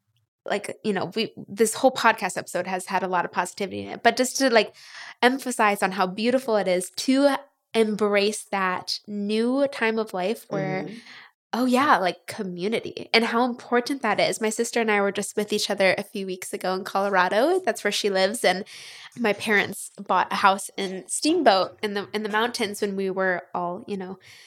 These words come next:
Speaker 1: when we were younger. And so we've been, that's been, like, our sacred place to go back to every winter, every summer. And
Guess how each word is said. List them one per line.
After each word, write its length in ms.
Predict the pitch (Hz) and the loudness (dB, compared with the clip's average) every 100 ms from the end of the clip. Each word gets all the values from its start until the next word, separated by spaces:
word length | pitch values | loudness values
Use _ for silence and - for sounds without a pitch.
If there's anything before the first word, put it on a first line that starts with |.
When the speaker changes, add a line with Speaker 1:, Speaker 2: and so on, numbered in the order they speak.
| - - - _ _ - | -20 -20 -20 _ _ 0
Speaker 1:
when 140 | 240 | 4
we 100 | 254 | 8
were 80 | 247 | 8
younger. 420 | 247 262 285 277 | 8 4 4 2
And 160 | 247 240 | 2 2
so 100 | 247 | 0
we've 200 | 240 202 | 0 -2
been, 160 | 233 | 0
that's 240 | 214 226 - | 2 2 2
been, 160 | 233 | -2
like, 160 | 220 214 | -2 0
our 140 | 302 311 | 0 0
sacred 560 | - 190 196 190 - | -2 -4 -4 -8 -8
place 340 | - 196 185 - | -6 -6 -6 -6
to 100 | 226 | -8
go 120 | - | -6
back 300 | - - - | -4 -4 -6
to 400 | - 202 185 185 185 | -8 -2 0 0 -4
every 200 | 202 202 | -6 0
winter, 360 | 240 262 262 247 | 2 2 4 4
every 220 | 208 208 | 4 0
summer. 420 | - 175 - 226 - - - _ - | -6 -6 -8 -10 -16 -20 -20 _ 0
And 600 | 240 233 226 214 214 | 4 4 4 0 0